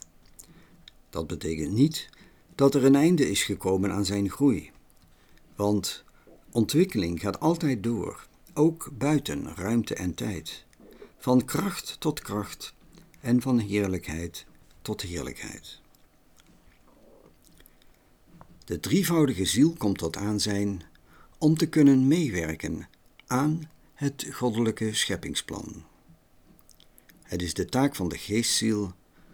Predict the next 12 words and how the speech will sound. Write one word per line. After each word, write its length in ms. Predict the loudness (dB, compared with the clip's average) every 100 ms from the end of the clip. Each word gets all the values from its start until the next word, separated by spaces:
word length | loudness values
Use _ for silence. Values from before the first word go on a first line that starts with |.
| -20 -12
om 160 | -4 -2
de 140 | -2
goddelijke 520 | 0 0 2 0 -2
idee 540 | -6 -4 0 0 0 -8 -10
te 120 | -8
baren, 640 | -4 -2 -2 -6 -12 -14 -20 _ _ _ -20 -20 _ _
om 180 | -6 -4
de 80 | 0
juiste 380 | 0 0 -2 -4
richting 640 | -4 -4 -4 -8 -8 -12 _
te 140 | -14
concipiëren. 1000 | -4 -2 0 -4 -4 -4 -2 -4 -10 -14